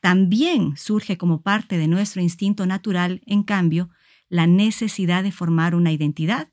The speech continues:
y escoger un camino propio. Porque también lo vemos en la naturaleza, ¿no es cierto? Los pajaritos eventualmente vuelan del nido y hacen su propio nido. No es diferente con nosotros.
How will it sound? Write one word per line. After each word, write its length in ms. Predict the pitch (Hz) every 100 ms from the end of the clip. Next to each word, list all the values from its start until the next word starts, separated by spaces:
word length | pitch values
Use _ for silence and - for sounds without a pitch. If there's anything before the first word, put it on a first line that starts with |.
| _ _ _
y 140 | - 180
escoger 600 | 170 - 151 - 180 170
un 100 | 160
camino 420 | 147 139 135 123
propio. 360 | - - - _ _ _ _
Porque 240 | 208 -
también 320 | - 233 262
lo 80 | 269
vemos 240 | 247 254
en 80 | 247
la 80 | 233
naturaleza, 580 | 220 214 226 311 302 175
¿no 100 | 175
es 60 |
cierto? 360 | 170 220 214 170 - - _
Los 160 | 190 175
pajaritos 580 | 180 - 180 202 233 220
eventualmente 760 | 180 175 165 175 185 180 262
vuelan 400 | 180 180 202 202
del 180 | 185 180
nido 320 | 180 180 247 -
y 200 | 208 226
hacen 320 | 294 220 202
su 120 | 175
propio 300 | 170 165 165
nido. 280 | 226 285 214 _ _ -
No 180 | 180
es 80 | 185
diferente 420 | 185 175 170 170
con 160 | 170 165
nosotros. 560 | 170 285 285 170 156